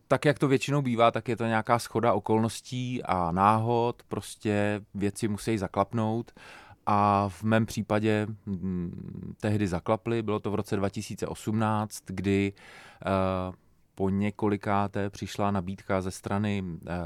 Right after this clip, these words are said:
party lidí v obci, jestli bych nechtěl pomoci v zastupitelstvu.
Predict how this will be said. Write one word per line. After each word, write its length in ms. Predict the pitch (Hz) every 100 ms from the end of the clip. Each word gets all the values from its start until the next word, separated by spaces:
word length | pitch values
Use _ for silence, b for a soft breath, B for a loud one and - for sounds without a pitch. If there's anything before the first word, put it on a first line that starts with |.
| 85 82 82 -
party 280 | 98 -
lidí 200 | 101 95 98
v 60 |
obci, 400 | - - 107 101 - B B B
jestli 240 | 95 - 101
bych 160 | 98
nechtěl 260 | 101 - 101
pomoci 320 | 98 101 98
v 40 | 80
zastupitelstvu. 920 | 87 - 113 104 107 - 110 110